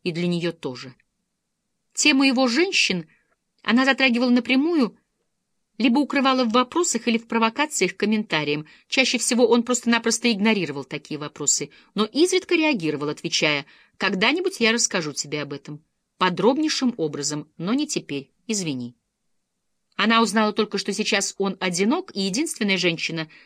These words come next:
с которой он беседует о любви и героической симфонии Бетховена, она. Это её успокоило, но ненадолго.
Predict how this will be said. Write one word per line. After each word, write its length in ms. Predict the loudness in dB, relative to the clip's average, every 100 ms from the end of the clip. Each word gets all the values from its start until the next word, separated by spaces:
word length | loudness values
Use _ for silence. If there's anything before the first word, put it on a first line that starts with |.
| _
с 140 | -4
которой 320 | -2 0 0 0
он 180 | 0
беседует 480 | 0 0 2 2 0 -2
о 80 | -4
любви 380 | -2 -2 -4
и 20 | -2
героической 560 | 0 0 0 -6 -2
симфонии 460 | -2 -4 -6 -8 -8
Бетховена, 600 | -12 -8 -4 -4 -4 -6
она. 360 | -6 -4 -4 -8 _ _ _ _ _ _ _ _
Это 180 | -10 -2
её 160 | 0 0
успокоило, 720 | -4 -6 -8 -6 -8 -8 -14 _ _ _ _ _ _
но 80 | -2
ненадолго. 640 | 0 0 -4 -10 -10 -18